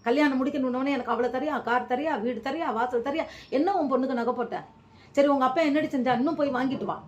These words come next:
தீட்டு, தீட்டு.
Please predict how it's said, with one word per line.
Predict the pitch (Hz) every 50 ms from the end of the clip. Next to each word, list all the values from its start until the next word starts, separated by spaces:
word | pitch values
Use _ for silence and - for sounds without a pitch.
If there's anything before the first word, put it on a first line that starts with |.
| - - - - - - - - - - - -
தீட்டு, | 277 294 302 - - 302 302 294 269 214 - - - - _ _ _ _ _ - - - _ _ _ _ _ _ _ _ _ _ _
தீட்டு. | - 196 190 190 - 185 160 - -